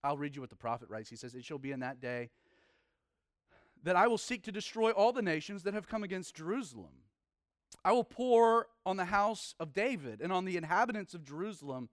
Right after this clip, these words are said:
the spirit of grace and supplication. Then they will look to me, whom they have pierced. Yes, they will mourn for him as one who mourns for his only son,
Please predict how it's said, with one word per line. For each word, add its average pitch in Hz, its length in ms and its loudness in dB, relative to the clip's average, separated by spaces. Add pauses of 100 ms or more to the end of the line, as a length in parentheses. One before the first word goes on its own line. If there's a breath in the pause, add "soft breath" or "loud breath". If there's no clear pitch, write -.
(460)
the 92 80 -20
spirit - 460 -8
of 90 140 -14
grace 92 600 -12
and 95 100 -20
supplication. 101 800 -14 (920)
Then 190 100 -2
they 202 100 4
will 185 180 2
look 226 240 4
to 220 100 -4
me, 202 520 -2 (300)
whom 151 140 -6
they 147 120 -2
have 143 120 -6 (140)
pierced. - 760 -14 (800)
Yes, 139 180 -6
they 156 100 -2
will 170 160 -2
mourn 175 340 -2
for 156 140 -8
him 151 220 -4
as 139 100 -10
one 156 160 -2
who 165 80 -6
mourns 156 420 -6
for 160 120 -8
his 139 120 -6
only 156 280 -4
son, 156 320 -6